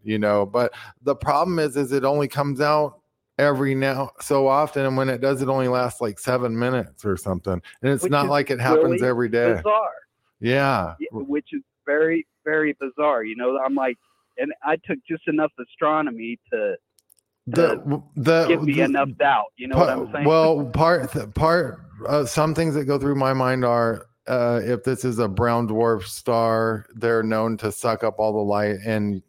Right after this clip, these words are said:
Speaker 1: and even from the legend of, like, Planet X, like, Nibiru and stuff, like, it, you don't really see this thing till it's on top of us, basically, 'cause it,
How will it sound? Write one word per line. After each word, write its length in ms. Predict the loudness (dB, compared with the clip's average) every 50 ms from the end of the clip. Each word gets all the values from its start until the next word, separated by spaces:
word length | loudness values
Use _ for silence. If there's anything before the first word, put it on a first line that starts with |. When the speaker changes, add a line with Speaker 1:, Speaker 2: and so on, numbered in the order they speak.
| _ _ -6
Speaker 1:
and 400 | -4 -2 -2 -2 -4 -4 -6 -6 -4
even 320 | -2 -2 0 -2 -2 -2
from 240 | -2 -4 -2 -2 0
the 200 | 0 2 2 0
legend 520 | 0 0 0 0 0 0 -2 -2 0 0
of, 180 | 0 0 0 0
like, 260 | 0 2 2 0 -2 -6 _ _ _ _
Planet 360 | -2 0 0 2 2 0 0
X, 240 | 0 0 -2 -2 -4
like, 100 | -4 -2
Nibiru 560 | -2 -4 -4 -4 -2 -2 0 0 0 0 0
and 100 | -2 -4
stuff, 380 | -6 -4 -2 -2 -2 -2 -2 -2
like, 260 | -2 0 0 -2 -4 _ _ _ _ _ _ _ -6
it, 160 | -4 -4 -2
you 180 | -2 0 0
don't 200 | 0 0 0 0
really 200 | 0 0 0 -2
see 220 | -2 -4 -4 -2 -2
this 220 | 0 0 -2 -2
thing 200 | -4 -4 -4 -2
till 200 | -2 0 0 0
it's 120 | 0 0 -2
on 200 | -2 -2 -2 -2
top 320 | 0 0 0 0 0 -2
of 120 | -4 -2
us, 220 | -2 -2 -4 -4 -4
basically, 480 | -4 -2 -2 -2 -4 -6 -6 -4 -4
'cause 220 | -4 -6 -6 -4 -2
it, 180 | -4 -4 -4